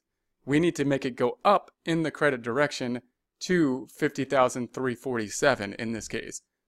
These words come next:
So what we need to do is take that fifty thousand three forty-seven minus the fifteen thousand three hundred that's already in there. That means that we need another thirty-five three, uh, thirty-five one thirty-seven in order to increase it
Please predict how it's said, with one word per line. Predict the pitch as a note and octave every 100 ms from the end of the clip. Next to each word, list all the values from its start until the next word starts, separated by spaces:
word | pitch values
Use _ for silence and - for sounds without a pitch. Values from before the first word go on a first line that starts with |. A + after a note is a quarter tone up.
| _
So | - C3+
what | D3+
we | D3
need | C3+
to |
do | D#3+ D3
is |
take | - C3
that | A2+ -
fifty | B2+ B2+
thousand | B2+ B2+ A#2
three | C3
forty-seven | C3 C#3 B2+ B2+ A2+ A2+ A#2 _ _ _ -
minus | G#2 G#2+ A#2+ C3 C3+ C3 -
the | A#2+
fifteen | - C#3 C#3 C3
thousand | B2+ A#2+ A#2
three | - C#3 A#2+
hundred | C3+ A#2+ A#2 - -
that's | A2+ A#2+ C#3+
already | B2+ A#2+ A#2+ G#2+ G#2+
in | F3 D3
there. | G#2+ F#2 G2 A#2 _ _ _ _
That | G#2+ C3+ C3+ D3+
means | C3+ C3+ B2
that | A#2+
we | B2 A#2+
need | B2+ B2 A#2
another | B2 B2+ B2+ A#2+ A#2 - _
thirty-five | D3+ C#3 B2+ C#3 B2+ A#2+ -
three, | - C3 A#2+ - - - -
uh, | A#2 G#2+ -
thirty-five | D3+ B2+ C3+ B2 A2
one | B2 A#2+
thirty-seven | C#3 B2 G#2 - D3 C#3 A#2 G#2+ A#2 _ _ - _ -
in | C3
order | C#3 C3 B2
to | C3+ -
increase | D#3+ D#3+ - C3 A#2+ A2+
it | G2+